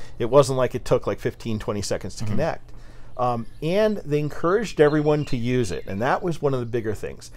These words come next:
Speaker 1: It wasn't like, hey, w-, they were paying by the minute for this, but they weren't telling you, "Hey,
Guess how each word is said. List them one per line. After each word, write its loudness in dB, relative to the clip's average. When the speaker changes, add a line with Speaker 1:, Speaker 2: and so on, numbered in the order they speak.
Speaker 1:
It -2
wasn't 6
like, 4
hey, 8
w-, -2
they 12
were 12
paying 4
by 10
the 6
minute 6
for 2
this, -4
but 0
they 4
weren't 2
telling 4
you, 4
"Hey, 4